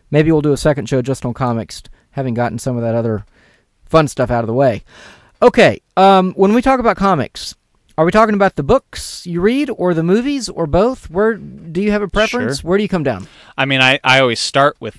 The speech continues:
Speaker 2: with comics 'cause that's, I love comics and I've loved them since I was a kid.
Speaker 1: Yeah.
Speaker 2: But yeah, sure. We, you know, the, all of the sort of related
Speaker 1: Are the
Speaker 2: stuff.
Speaker 1: movies close enough to the comic books in, in storyline or canon or whatever you wanna call it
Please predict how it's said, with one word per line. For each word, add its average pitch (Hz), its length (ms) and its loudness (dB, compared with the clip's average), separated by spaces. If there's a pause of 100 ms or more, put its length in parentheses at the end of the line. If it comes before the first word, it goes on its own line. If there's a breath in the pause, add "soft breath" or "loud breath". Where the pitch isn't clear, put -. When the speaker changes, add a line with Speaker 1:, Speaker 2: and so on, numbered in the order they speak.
(160)
Speaker 2:
with 107 220 -12
comics 90 560 -8
'cause 101 180 -10
that's, 110 240 -4
I 98 120 -4
love 104 280 -2
comics 90 480 -10
and 98 100 -8
I've 95 140 -4
loved 90 240 -4
them 87 400 -16
since - 240 -16
I 90 80 -8
was 82 160 -14
a 87 60 -18
kid. 90 420 -8 (220 loud breath)
Speaker 1:
Yeah. 110 180 -12
Speaker 2:
But 120 120 0
yeah, 117 260 4
sure. 107 280 -6
We, 98 140 -10
you 107 180 -10
know, 90 200 -8
the, 87 100 -14
all 110 300 0
of 104 100 -2
the 98 120 -6
sort 101 280 -8
of 90 140 -12
related 92 640 -8 (420)
Speaker 1:
Are 156 100 2
the 165 120 -4
Speaker 2:
stuff. 196 240 2
Speaker 1:
movies 208 300 -4 (220)
close 175 360 -4
enough 165 240 -8
to - 120 -10
the 139 100 -8
comic 143 320 -8
books 131 440 -8
in, 117 300 -8
in 117 420 -6 (180)
storyline 156 920 -6
or 104 340 -8
canon 147 460 -6
or 113 140 -4
whatever 127 440 -6
you 120 100 -6
wanna 110 160 -6
call 113 300 -8
it 104 100 -14